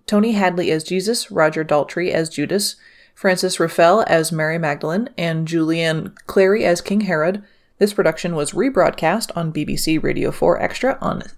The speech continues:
August sixth, twenty sixteen. In May twenty eighteen, Aztec Records released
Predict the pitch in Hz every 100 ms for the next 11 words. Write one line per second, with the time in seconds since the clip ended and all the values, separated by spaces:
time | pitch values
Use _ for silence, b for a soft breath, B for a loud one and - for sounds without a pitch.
0 | - 190 180 - 277 - - - - -
1 | - - - - 269 311 311 _ _ 214
2 | 185 180 185 180 - 180 202 285 - 247
3 | 285 - 196 185 175 - 160 160 160 160
4 | 170 165 160 -